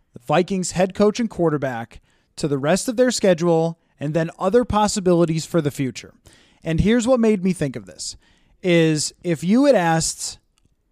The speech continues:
a hundred football people that are very football and study football, "Would you rather have Zimmer and Cousins or Herbert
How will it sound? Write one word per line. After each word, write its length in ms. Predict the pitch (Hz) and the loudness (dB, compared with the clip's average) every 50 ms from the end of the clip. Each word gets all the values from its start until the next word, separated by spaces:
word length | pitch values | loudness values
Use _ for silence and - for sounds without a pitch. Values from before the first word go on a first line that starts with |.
| _ _ - | _ _ -4
a 120 | 156 156 | -4 -4
hundred 520 | 135 127 165 220 240 220 220 247 240 190 | -4 0 0 0 0 2 2 0 0 0
football 760 | 170 - - - 214 226 220 - _ - 208 180 175 165 160 151 | -2 -10 -6 2 4 4 4 4 _ 2 4 6 6 4 2 0
people 480 | - - 156 147 135 - - 113 107 | -4 -6 -4 -4 -4 -6 -8 -12 -10
that 120 | 104 127 127 | -8 -6 -6
are 60 | 143 | -4
very 280 | 135 143 190 208 202 | 0 2 4 4 4
football 540 | 180 - - 202 190 151 _ 170 139 120 117 | 2 2 2 0 0 2 _ 2 2 2 -2
and 160 | 117 104 98 | -4 -6 -8
study 360 | - - - - 175 160 143 123 | -12 -12 -2 0 0 0 0 -4
football, 420 | - 131 110 - 92 - - _ _ _ _ _ _ _ _ | -6 -12 -12 -12 -14 -16 -16 _ _ _ _ _ _ _ _
"Would 120 | - - | -10 -4
you 60 | 247 | 4
rather 220 | 294 294 302 302 277 | 4 4 6 6 4
have 140 | 262 208 165 | 4 4 0
Zimmer 340 | 143 160 208 220 220 220 | 0 2 2 4 4 2
and 100 | 208 185 | 2 0
Cousins 460 | - - 190 190 170 170 185 180 170 - - _ | 0 2 2 2 2 0 -2 -4 -4 -6 -10 _
or 120 | 151 143 | -8 -8
Herbert 560 | 117 - - - 196 196 185 196 190 185 190 | -8 -8 -4 2 2 2 4 4 0 0 -2